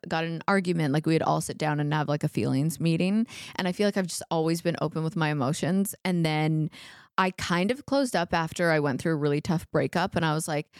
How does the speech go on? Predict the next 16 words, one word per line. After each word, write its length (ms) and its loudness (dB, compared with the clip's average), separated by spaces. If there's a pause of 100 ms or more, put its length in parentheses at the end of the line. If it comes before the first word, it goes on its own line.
(300)
"Oh, 480 4 (120)
maybe, 340 2
like, 280 0
if 140 -4
I 240 0 (760)
hold 380 2
on 220 6
to 80 -6
them, 180 0
I 80 4
won't 240 0
hurt 240 4
like 160 2
that 160 4
ever 220 4
again." 340 0